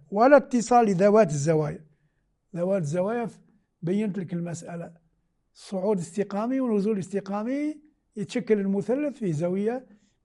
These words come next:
في القمة. والانعطاف،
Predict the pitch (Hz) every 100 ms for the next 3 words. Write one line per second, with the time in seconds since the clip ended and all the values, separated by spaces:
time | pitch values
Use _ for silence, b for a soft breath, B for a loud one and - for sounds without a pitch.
0 | _ _ 190 202 208 233 208 180 180 165
1 | 160 175 - _ _ _ _ _ 170 214
2 | 269 262 262 226 254 220 233 285 - -